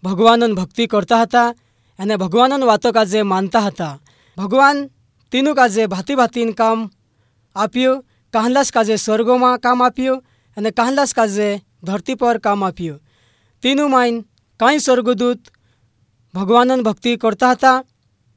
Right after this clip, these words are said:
તીનું માઈન કાંઈ સ્વર્ગદૂત ભગવાનની ભક્તિ કરનો છોડીને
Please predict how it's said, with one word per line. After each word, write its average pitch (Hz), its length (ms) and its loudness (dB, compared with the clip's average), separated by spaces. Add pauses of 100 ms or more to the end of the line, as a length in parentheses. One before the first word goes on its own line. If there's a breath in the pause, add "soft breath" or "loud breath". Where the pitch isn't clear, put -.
(140)
તીનું 269 280 0
માઈન 240 320 0 (340)
કાંઈ 277 180 4
સ્વર્ગદૂત 240 640 0 (640)
ભગવાનની 240 460 2
ભક્તિ 208 340 -4
કરનો 226 320 2
છોડીને 269 640 -4